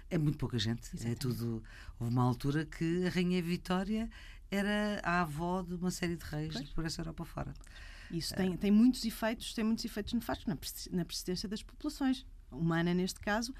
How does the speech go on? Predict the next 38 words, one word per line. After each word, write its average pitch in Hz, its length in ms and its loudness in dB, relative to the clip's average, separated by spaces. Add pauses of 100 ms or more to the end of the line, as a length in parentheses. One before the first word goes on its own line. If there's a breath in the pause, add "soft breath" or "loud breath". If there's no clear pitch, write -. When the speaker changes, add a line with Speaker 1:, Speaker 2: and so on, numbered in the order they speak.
(140)
Speaker 2:
mas 190 160 2
as 190 80 -4
populações 190 500 -4
na 185 140 2
natureza 185 560 -2 (420 soft breath)
também 202 200 2
estão 220 180 -2
a 208 40 0
sofrer - 280 -6
com 190 160 -2
isto, - 260 -8 (420 soft breath)
porque 170 280 -4
elas 170 160 0
estão 175 160 -4
cada 175 220 0
vez 175 100 0
mais 175 180 0
pequenas, 277 560 -4
os 180 140 -2
ecossistemas 170 540 -4
estão 170 160 -6
a 156 40 -4
ficar, 165 280 -6
a - 80 -6
entrar 170 240 -4
em 170 60 -2
ruptura, 277 460 0 (300 loud breath)
as 196 140 -2
populações 185 640 -2
têm 170 140 -2
cada 170 240 -2
vez 175 140 -2
menos 170 500 -2
n-, 175 240 -2
um 170 340 2
número 214 420 8 (160)
menor, 180 420 8
Speaker 1:
Uhum. 180 60 -6